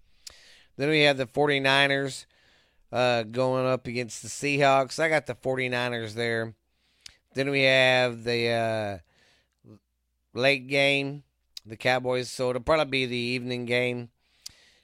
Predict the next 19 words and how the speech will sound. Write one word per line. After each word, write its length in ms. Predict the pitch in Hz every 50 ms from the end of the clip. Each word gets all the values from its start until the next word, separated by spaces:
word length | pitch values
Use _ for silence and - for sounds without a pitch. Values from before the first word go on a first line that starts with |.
| _ -
We 100 | 113 123
got 220 | 120 135 135 131
the 80 | 131 123
Commanders 680 | - - 127 127 135 139 139 139 139 135 135 131 120
going 220 | 117 127 131 131 127
up 160 | 127 123 120
against 240 | 123 120 123 110 -
the 60 | 110
Cowboys. 800 | 104 - 135 131 135 131 127 127 127 127 127 123 123 117 - - _ _ _ _ -
I 120 | - -
got 180 | 165 180 175 151
the 100 | 147 135
Cowboys 600 | 113 - 151 147 147 143 139 139 139 135 131 117
there 260 | 120 127 127 127 127 127
because 440 | 123 120 110 - 123 113 104 104
Commanders 640 | - - - 131 123 131 135 139 135 123 117 104 95
just 280 | 104 104 98 - - -
fucking 400 | _ - 110 104 - 95 92 82
suck. 600 | - - - - - 113 104 92 - _ _